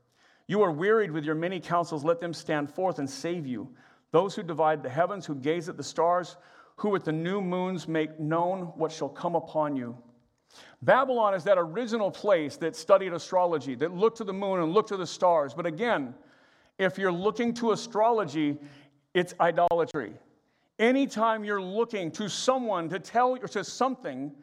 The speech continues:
to tell you the future that is not God, God mocks that throughout Isaiah. God says, "Listen,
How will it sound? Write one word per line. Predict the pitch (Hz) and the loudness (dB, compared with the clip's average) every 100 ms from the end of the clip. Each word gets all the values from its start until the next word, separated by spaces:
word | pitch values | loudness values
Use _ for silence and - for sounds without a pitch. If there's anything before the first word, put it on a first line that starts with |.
| _ _ _ _ - | _ _ _ _ -2
to | 233 | -2
tell | 233 220 254 | 0 2 4
you | 262 254 | 2 -2
the | 214 | -4
future | - 269 262 190 | -2 -2 -2 -4
that | 190 | -4
is | 175 | -4
not | 190 196 202 170 | 0 2 2 2
God, | 170 175 240 208 - - - 135 | 0 2 0 -4 -20 -20 -10 2
God | 208 233 | 4 4
mocks | 202 190 214 233 240 | -2 0 2 2 0
that | - 170 131 - | -2 -2 -2 -4
throughout | 190 180 | 2 4
Isaiah. | 175 170 147 180 135 | 4 0 0 0 0
God | 151 220 | 2 2
says, | 247 240 | 2 -6
"Listen, | 262 - 190 | -6 -4 -6